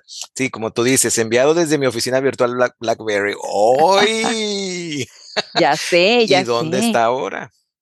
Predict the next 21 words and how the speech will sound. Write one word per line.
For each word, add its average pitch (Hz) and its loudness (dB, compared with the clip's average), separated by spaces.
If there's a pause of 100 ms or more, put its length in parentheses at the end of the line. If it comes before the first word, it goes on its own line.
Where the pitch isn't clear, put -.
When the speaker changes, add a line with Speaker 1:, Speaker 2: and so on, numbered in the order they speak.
(220)
Speaker 2:
¿Y 190 2
Speaker 1:
¿Qué 196 2
Speaker 2:
dónde 180 2
Speaker 1:
pasó? 220 4
Speaker 2:
está 208 0
ahora? 202 -2 (260)
Pues 196 0
es 185 2
que 220 2
se, 247 2 (100)
se 220 2
negaron 220 0 (420)
a 185 2
evolucionar. 160 -2 (360)
Yo 190 2
estaba 220 4
leyendo 240 2
un 240 -2
artículo 214 -2
que 208 4
decía 180 0